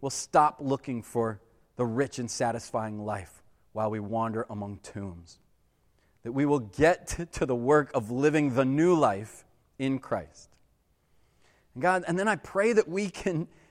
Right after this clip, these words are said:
take the call seriously to rescue others from the empty ways of life handed down by our forefathers. I pray that we can be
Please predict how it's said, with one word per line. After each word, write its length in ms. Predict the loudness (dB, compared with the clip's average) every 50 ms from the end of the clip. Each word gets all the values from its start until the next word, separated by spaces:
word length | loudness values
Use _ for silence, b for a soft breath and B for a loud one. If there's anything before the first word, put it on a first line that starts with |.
| b b
take 360 | 0 4 6 6 6 4 2 0
the 80 | 0
call 320 | 0 4 8 10 10 10 10
seriously 680 | 6 2 -2 -2 0 4 4 4 4 2 0 -2 -4 -4
to 140 | -4 -6 -4
rescue 480 | 0 2 2 0 0 -2 -6 -6 -4 0
others 380 | 2 2 4 4 2 0 -2 -4
from 220 | -4 -2 -2 -2
the 120 | -2 -4 -4
empty 300 | -6 -8 -8 -6 -8 -8
ways 280 | -6 -6 -6 -6 -6 -8
of 140 | -10 -10
life 260 | -10 -10 -10 -10 -14 b b b b _
handed 360 | -6 -4 -2 -2 -2 -2 -4
down 320 | -4 -4 -4 -4 -4 -8
by 160 | -8 -8 -8
our 80 | -8 -10
forefathers. 640 | -10 -10 -10 -10 -10 -10 -14 -16 -18 -20 -20 _ _ _ _ _ _ _ _ _ _ _ _ _ _ _ _ _ _ _
I 40 | -20
pray 380 | -18 -6 -2 0 2 2 2
that 140 | 2 0 -2
we 180 | -2 -2 -4 -2
can 220 | -2 -4 -4 -4
be 260 | -4 -4 -6 -6 -8